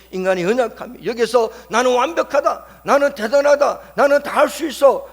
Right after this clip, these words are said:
나는 뭐든지 다 이루어낼 수 있는 사람이야" 라고 말할 수가 없다는 거예요.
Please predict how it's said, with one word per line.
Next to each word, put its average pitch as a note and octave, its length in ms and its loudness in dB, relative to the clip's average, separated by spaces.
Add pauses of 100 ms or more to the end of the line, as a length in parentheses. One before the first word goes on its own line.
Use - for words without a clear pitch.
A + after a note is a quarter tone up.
(100)
나는 C4+ 300 2
뭐든지 C4+ 680 -2 (160)
다 C4 480 2 (280)
이루어낼 C4 380 0
수 A3+ 120 -8
있는 A3+ 120 -4
사람이야" G3+ 640 -2
라고 C4 560 2
말할 F3+ 220 -10
수가 F3 280 -14
없다는 B3+ 480 -6
거예요. - 120 -20